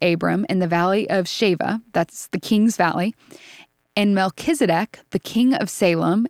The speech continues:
and a priest of God Most High, brought Abram some bread and wine. Melchizedek blessed Abram with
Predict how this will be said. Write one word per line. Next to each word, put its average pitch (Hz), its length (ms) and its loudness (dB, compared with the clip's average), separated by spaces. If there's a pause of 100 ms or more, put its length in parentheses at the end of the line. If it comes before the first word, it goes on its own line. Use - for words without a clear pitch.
and 190 140 2
a 175 40 -2
priest - 520 -2
of 175 160 -6
God 190 260 2
Most 214 300 0
High, 175 400 0 (420)
brought 202 380 2
Abram 180 340 2
some 185 240 0
bread 165 220 0
and 175 120 0
wine. - 340 -2 (720)
Melchizedek 190 760 0 (100)
blessed 196 420 0
Abram 185 400 2
with 175 220 -2